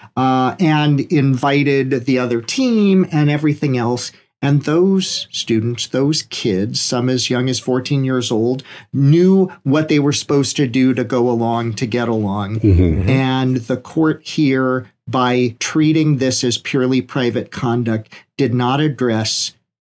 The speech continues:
Speaker 1: the coercion, which means we now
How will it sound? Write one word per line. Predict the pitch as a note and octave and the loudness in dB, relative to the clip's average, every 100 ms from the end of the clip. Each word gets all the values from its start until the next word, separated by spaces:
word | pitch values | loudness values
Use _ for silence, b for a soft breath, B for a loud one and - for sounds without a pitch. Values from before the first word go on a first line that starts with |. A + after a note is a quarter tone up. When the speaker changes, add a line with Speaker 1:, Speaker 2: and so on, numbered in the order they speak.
| _ | _
Speaker 1:
the | A#2+ G#2+ | -2 -2
coercion, | - D3+ B2 A#2 G#2+ G#2 A2+ A2 A2 B _ | -2 0 2 2 0 0 -2 -4 -4 B _
which | F3 F3+ D3 | -2 0 0
means | C#3 C#3 C#3 B2 - | 0 2 0 -2 -4
we | C3 C#3 D#3 | -2 0 2
now | D#3 D3 C#3 C3+ B2+ A#2+ | 2 2 0 0 0 -2